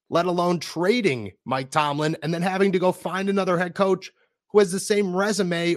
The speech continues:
or could connect with the guys as well as Mike Tomlin. I think the easier solution is just to pull a little bit of power back and say, "Hey, you have to actually let your offensive coordinator do something. You have to actually let your defensive coordinator do something. You have to have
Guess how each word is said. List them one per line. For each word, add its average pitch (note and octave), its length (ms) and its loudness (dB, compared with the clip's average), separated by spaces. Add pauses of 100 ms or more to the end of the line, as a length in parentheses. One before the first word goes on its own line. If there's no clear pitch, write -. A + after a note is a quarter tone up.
or D#3+ 400 0 (360)
could F#3 180 -2
connect F3+ 400 -4
with G3 120 -4
the D#3+ 80 -2
guys E3+ 680 -2 (120)
as D3+ 160 -4
well E3+ 280 -2
as E3 100 -2
Mike E3 240 -2
Tomlin. D#3+ 460 -4 (1500)
I E3 60 0
think F#3+ 180 -2
the D#3+ 240 -6
easier F#3 300 2
solution E3 480 0
is D3+ 120 -2
just D#3 260 -6
to C3+ 100 0
pull F#3 380 0
a F3 60 2
little F3 160 2
bit D3+ 120 -2
of C#3+ 80 -4
power F#3+ 360 2
back B2+ 400 -4 (420)
and C#3+ 140 -6
say, D#3 240 -2
"Hey, D#3+ 360 0
you C3+ 120 -2
have D3+ 120 0
to D3 100 -4
actually D#3 420 0
let C#3 220 0
your C#3 160 2
offensive C#3 400 -2
coordinator C#3 420 0
do B2+ 160 -2
something. F#2+ 360 -6 (1160)
You C#3 100 -4
have C#3 80 -4
to B2+ 140 -6
actually C#3+ 340 0
let C3+ 140 0
your C#3 100 -2
defensive C3 420 -6
coordinator C3 400 0
do A2+ 140 -6
something. G2 300 -10
You G#2+ 100 -4
have C#3 100 -4
to C3+ 80 -2
have A#2+ 200 -2